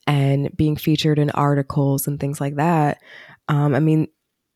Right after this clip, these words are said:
for people who are new to that world, it can feel like once in a lifetime opportunity. So it's like, "I better say yes."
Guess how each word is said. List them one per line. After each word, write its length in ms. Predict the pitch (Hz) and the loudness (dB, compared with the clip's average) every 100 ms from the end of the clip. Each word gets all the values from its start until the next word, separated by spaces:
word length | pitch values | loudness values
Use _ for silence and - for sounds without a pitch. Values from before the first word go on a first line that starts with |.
| - | -18
for 200 | - 175 | -4 -4
people 320 | - 185 190 | 0 0 0
who 140 | 170 170 | 2 2
are 100 | 156 | 2
new 200 | 151 156 | 0 0
to 140 | - | 0
that 220 | 147 139 | 0 0
world, 320 | 156 208 214 151 | 0 2 2 2
it 120 | 165 | -2
can 140 | 156 | -4
feel 200 | 151 156 | -2 0
like 220 | 151 147 | 0 0
once 280 | 147 139 139 | 0 -2 -2
in 80 | 143 | -2
a 60 | 139 | -2
lifetime 480 | 139 139 - 135 | -2 -4 -4 -4
opportunity. 800 | 131 135 127 - 190 247 165 151 | -4 -6 -6 -2 0 2 0 0
So 240 | 147 - 139 | -2 -2 -2
it's 140 | 139 | -2
like, 180 | 107 - | -6 -4
"I 80 | 135 | -4
better 340 | 139 175 202 | 0 2 2
say 260 | 160 - 139 | 0 -2 -2
yes." 580 | 160 240 220 214 - | 0 2 2 0 -4